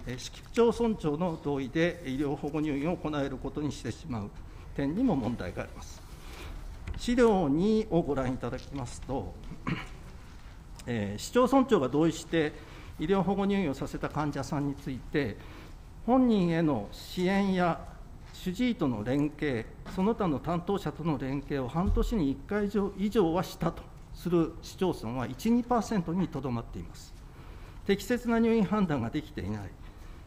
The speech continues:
形式的で形骸化しているという市町村担当者の回答が多く見られます。精神医療審査会の委員からは、市町村の担当者が入院を全然関わっていない、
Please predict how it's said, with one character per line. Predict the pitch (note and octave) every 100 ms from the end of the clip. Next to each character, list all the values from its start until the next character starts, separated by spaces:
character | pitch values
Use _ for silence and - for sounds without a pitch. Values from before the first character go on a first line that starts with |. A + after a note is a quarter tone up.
| -
形 | - G3+
式 | G3+ -
的 | G3+ G3
で | F3
形 | E3 F#3 F#3+
骸 | G3 F#3+
化 | F3
し | -
て | G3+
い |
る | F#3
と | - F#3
い |
う | A3 D#3
市 | - -
町 | D#3+
村 | - C#3+
担 | - C#3
当 | D#3 D3+
者 | -
の | E3 F#3
回 | - B2+ C3
答 | C#3
が | D3+ C3
多 | D3+ C3+
く | F3
見 | G2 E2+
ら |
れ | -
ま | -
す。 | - - - - - - - - - -
精 | - A3+
神 | A#3+
医 | A3+
療 | A3+
審 | A#3+
査 | G#3+ -
会 | E3+
の | C#3
委 | E3
員 | D3+
か | -
ら | B2+
は、 | A#2+ D#3+ D#3+ - -
市 | - -
町 | A3 G#3+
村 | G#3+ D#3
の | F3+ A3 F3+ -
担 | D#3 C#3+
当 | - C#3+
者 | - A#2
が | E3 D#3+
入 | C3 D3
院 | D#3+ E3 E3+
を |
全 | F3 D#3+
然 | D#3+ F3+
関 | - C#3+ E3+
わ | G3
っ | G3
て | A2
い |
な | A2
い、 | A2